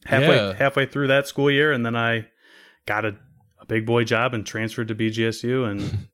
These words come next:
Speaker 2: <laughs>
Speaker 1: the rest is, uh, history, I suppose. But it was, it was definitely an interesting experience living down there and going. It was a very
Speaker 2: Yeah.
Speaker 1: small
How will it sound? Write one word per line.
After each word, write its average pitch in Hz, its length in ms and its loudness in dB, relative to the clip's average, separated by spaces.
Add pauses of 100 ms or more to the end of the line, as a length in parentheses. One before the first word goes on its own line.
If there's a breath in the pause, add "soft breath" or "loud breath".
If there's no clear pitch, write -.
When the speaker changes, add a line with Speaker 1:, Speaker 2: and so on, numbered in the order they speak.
(100)
Speaker 2:
<laughs> - 200 -20
Speaker 1:
the 101 80 -14
rest 104 320 -10
is, 104 300 -10
uh, 104 240 -6 (100)
history, 107 420 -8
I 101 40 -8
suppose. 104 420 -10
But - 200 -14 (520 loud breath)
it 135 60 -4
was, 123 420 -2
it - 60 -8
was 127 120 -4
definitely 143 360 0
an 123 80 0
interesting 120 340 -4
experience 104 600 -6 (240)
living 101 240 -6
down 95 260 -6
there 98 220 -8
and 95 140 -14 (200)
going. 123 260 2
It 120 60 0
was 131 160 2
a 113 60 -2
very 156 320 2
Speaker 2:
Yeah. 104 200 -2
Speaker 1:
small 110 680 -2